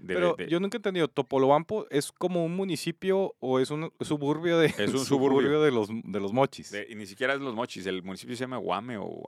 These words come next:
Speaker 1: no me acuerdo cómo se llama el municipio.
Speaker 2: Sí, sí, tienes razón.
Speaker 1: El
Speaker 2: Sí,
Speaker 1: municipio
Speaker 2: sí.
Speaker 1: ni siquiera es los mochis.
Speaker 2: Ya, correcto.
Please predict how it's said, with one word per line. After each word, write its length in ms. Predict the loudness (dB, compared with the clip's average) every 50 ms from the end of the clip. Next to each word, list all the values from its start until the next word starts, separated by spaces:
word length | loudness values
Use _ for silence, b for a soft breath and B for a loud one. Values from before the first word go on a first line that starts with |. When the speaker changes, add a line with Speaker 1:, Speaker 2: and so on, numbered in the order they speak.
| -16 -18 -18
Speaker 1:
no 60 | -16
me 40 | -16 -14
acuerdo 160 | -14 -14 -12
cómo 120 | -10 -8
se 60 | -8
llama 120 | -6 -8 -8
el 0 |
municipio. 420 | -8 -6 -2 0 0 2 2 0 -2
Speaker 2:
Sí, 120 | -4 -8
sí, 20 | -6
tienes 180 | -4 -4 -2 -2
razón. 260 | -4 -4 -6 -6 -6
Speaker 1:
El 120 | -6 -6 -6
Speaker 2:
Sí, 40 | -6
Speaker 1:
municipio 340 | -8 -8 -8 -10 -6 -6 -6
Speaker 2:
sí. 20 |
Speaker 1:
ni 60 | -6 -8
siquiera 200 | -8 -8 -8 -8
es 20 | -8
los 80 | -12 -12
mochis. 360 | -12 -14 -14 -16 -20 -20 _ _
Speaker 2:
Ya, 200 | -8 -6 -6 -6
correcto. 540 | -6 -8 -10 -8 -8 -8 -10 -10 -18 -20